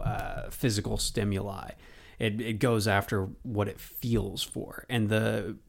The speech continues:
prefrontal cortex, it kind of just decides what it's gonna go after, like, as, as influenced by the elephant that it's riding. So what, uh, Elon was saying is you need to,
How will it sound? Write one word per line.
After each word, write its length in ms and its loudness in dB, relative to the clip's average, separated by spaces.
prefrontal 460 4
cortex, 520 0
it 160 0
kind 280 2
of 260 -2
just 240 -2
decides 1040 0
what 320 4
it's 160 -4
gonna 200 2
go 220 2
after, 680 -2
like, 240 -2
as, 560 0
as 300 -2
influenced 720 2
by 180 -2
the 160 -6
elephant 400 0
that 140 -8
it's 180 -12
riding. 360 0
So 280 8
what, 420 6
uh, 400 8
Elon 340 8
was 120 4
saying 260 4
is 140 4
you 100 6
need 200 4
to, 200 0